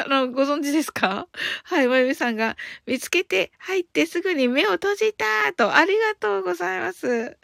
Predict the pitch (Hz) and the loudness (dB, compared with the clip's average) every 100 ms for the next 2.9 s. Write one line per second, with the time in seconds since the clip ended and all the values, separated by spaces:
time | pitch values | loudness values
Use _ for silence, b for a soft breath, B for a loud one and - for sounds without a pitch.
0 | B B B B - 311 294 220 - _ | B B B B -2 0 2 0 -4 _
1 | _ _ _ - 190 226 254 - 240 262 | _ _ _ -12 -4 2 2 2 2 2
2 | 247 240 240 226 175 165 170 160 | 2 0 0 -2 -2 -2 -4 -6